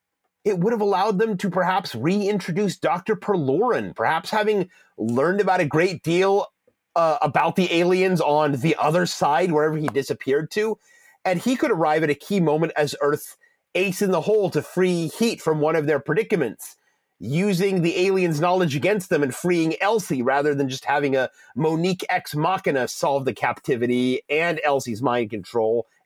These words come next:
and everything else. Like, just a thought. They could have done more with this story if they'd kinda cut out some of the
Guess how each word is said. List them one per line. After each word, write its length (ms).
and 480
everything 380
else. 400
Like, 120
just 200
a 80
thought. 400
They 120
could 180
have 120
done 180
more 280
with 140
this 120
story 520
if 160
they'd 240
kinda 400
cut 240
out 320
some 440
of 260
the 440